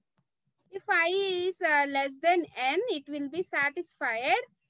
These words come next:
Then go to the first step, uh, bus count, bus numbers I is equal to one, I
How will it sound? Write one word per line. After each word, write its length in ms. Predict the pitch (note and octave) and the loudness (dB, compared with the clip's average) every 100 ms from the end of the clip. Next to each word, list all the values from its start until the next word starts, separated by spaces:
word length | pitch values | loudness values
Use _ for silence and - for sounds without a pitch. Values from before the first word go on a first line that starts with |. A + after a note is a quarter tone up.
| _ _ - | _ _ -6
Then 280 | D4 E4 D#4+ | -2 0 0
go 220 | C4+ C#4 | 0 0
to 160 | D4 E4+ | 0 -2
the 160 | A4 G#4+ | -2 -2
first 220 | F#4+ E4 - | -4 -4 -8
step, 220 | - A#3+ - G3+ | -8 -8 -8 -10
uh, 80 | |
bus 280 | F#3+ G#3+ C4+ - - | -8 -2 -2 -4 -8
count, 320 | B3+ A#3 A3 G#3 | -8 -8 -12 -12
bus 200 | A#3 A#3+ C4+ | -10 -8 -8
numbers 360 | C4 C4 D#4 D#4+ | -8 -4 -6 -4
I 140 | B3+ B3 C4+ | -6 -4 -8
is 120 | C4 | -10
equal 300 | C#4 - D4 | -10 -4 -4
to 80 | D#4 | -4
one, 240 | D#4+ F#4 A4 | -4 -2 0
I 120 | D4+ | -2